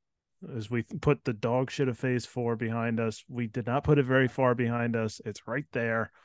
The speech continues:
This is right there with Thor: Love and Thunder, Black Widow, uh, s-, some of the other mid to shit stuff that came from Phase,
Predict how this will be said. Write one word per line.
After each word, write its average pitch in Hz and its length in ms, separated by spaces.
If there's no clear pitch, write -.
This 131 200
is 113 160
right 123 280
there 139 160
with 127 140
Thor: 127 240
Love 120 160
and 117 160
Thunder, 113 340
Black 110 400
Widow, 110 540
uh, 104 340
s-, - 180
some 123 140
of 110 60
the 117 120
other 113 240
mid 123 500
to 113 120
shit - 500
stuff - 380
that 110 100
came 110 240
from 113 120
Phase, 104 240